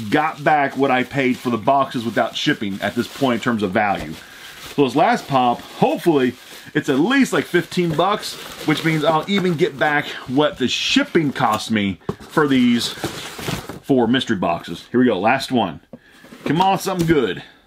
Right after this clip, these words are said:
Last box magic. You ready for last box magic? Come on, last box magic. Pop Protector?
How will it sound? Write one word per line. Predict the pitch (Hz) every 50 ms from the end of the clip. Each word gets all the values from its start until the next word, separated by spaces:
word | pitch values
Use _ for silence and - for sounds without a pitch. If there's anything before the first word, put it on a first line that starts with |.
| - - - - - - - - - - - - - - - - -
Last | 110 151 185 202 214 180 - - 147 135
box | 190 175 170 165 - -
magic. | 143 156 156 143 139 127 95 92 101 85 - - - - - - - _ _ - - - - - - - - - - - _ - - -
You | - 113
ready | 139 151 156
for | - 139
last | 143 143 151 - -
box | - 151 147 147 - -
magic? | 139 139 143 147 143 143 165 160 - - - - - - - - - - - - - - - - - - - - - - - - - - - - - - - - - - -
Come | - - 143 139 127
on, | 95 85 - - -
last | - 131 147 156 151 -
box | 160 147 143 135 -
magic. | 135 120 104 - - 156 160 -
Pop | - 165 -
Protector? | - 165 - 175 170 165 - 190 190 180